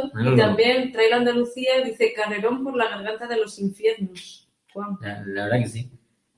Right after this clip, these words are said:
Speaker 1: ¿Qué, a qué se
Speaker 2: Sí.
Speaker 1: refiere con esto, Juan? Cuéntanos.
Speaker 2: Pues no lo sé, yo hice una carrera bastante buena. Eh, últimamente estoy haciendo estrategias nuevas, estoy probando muchas cosas que antes no, no las hacía,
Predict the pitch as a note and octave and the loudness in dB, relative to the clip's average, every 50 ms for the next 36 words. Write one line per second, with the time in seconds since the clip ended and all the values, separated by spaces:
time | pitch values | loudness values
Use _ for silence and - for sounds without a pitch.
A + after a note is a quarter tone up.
0 | _ _ _ A#3 A#3 A#3 A3 G3+ A3 A3+ C4 - - B3+ B3+ B3+ A#3+ A#3+ A3+ A3+ | _ _ _ 2 4 4 6 4 4 4 4 4 4 4 4 4 4 4 4 2
1 | G3+ G3+ F#3+ F3+ F3+ F3+ - - F3+ F3+ F3+ F3 F3 F3 F3 E3+ - - G3+ G3+ | 2 2 0 -2 -2 -4 -6 -4 -4 -2 -2 -2 -4 -6 -8 -10 -8 -8 -6 -6
2 | G3+ G#3+ G#3 G3+ G#3 G3 F3 E3+ E3+ - _ _ _ _ _ - - G#2 B2 C#3+ | -6 -6 -8 -6 -4 -4 -4 -4 -6 -10 _ _ _ _ _ -4 0 4 6 6
3 | D3 B2 B2 C#3 - - A#2 B2 C3 C#3 C#3+ C#3 D3+ D3 C#3 B2 A#2 A2+ A#2 A2+ | 6 6 6 6 6 6 6 6 8 8 8 8 8 8 8 6 6 4 4 4
4 | A2+ A2+ G#2+ G2+ F#2+ F2+ G2+ G2 - - B2+ B2 A#2 A2+ A2+ B2+ C#3 C#3 C3+ C#3 | 4 4 4 2 -2 -4 -4 -4 0 2 2 4 4 4 6 8 8 6 6 4
5 | D#3 E3 D#3+ - - - - - - - - - G#2+ G#2+ G#2+ A2+ A#2 B2+ B2+ B2 | 2 0 -4 -8 -12 -18 -18 -20 -20 -20 -20 -16 -16 -10 -4 -2 0 0 0 0
6 | B2+ B2 A2+ A2+ A2+ A2 A2 - - - A2+ A2 A2 G#2+ - - A#2 G#2+ G#2 G2+ | 0 -2 -2 -2 -2 -2 -4 -6 -8 -6 -4 -2 -2 -2 -4 -6 -8 -10 -8 -8
7 | G2 - - - - G2 F#2+ F#2 F#2 F#2+ G2+ A2 A#2 G#2+ - - B2 - _ _ | -8 -10 -12 -18 -18 -16 -16 -14 -14 -12 -8 -6 -6 -6 -8 -10 -14 -18 _ _
8 | _ _ - - _ - G#2+ G#2+ G#2+ G#2 G#2+ A2 A#2 D3+ D3 C#3 - - A2 - | _ _ -20 -10 _ -4 -2 0 0 2 2 4 4 4 4 2 2 0 0 0
9 | C3 A#2 A2+ G#2+ - - G#2+ G#2+ A2 G2 G#2 G#2 G2+ G2 F#2+ F#2 F2+ - - C3+ | 0 0 0 -2 -2 -2 -2 -2 -2 -2 -2 0 0 0 0 -2 -2 -2 0 2
10 | C#3 C3 C3+ - - | 2 2 0 -2 -8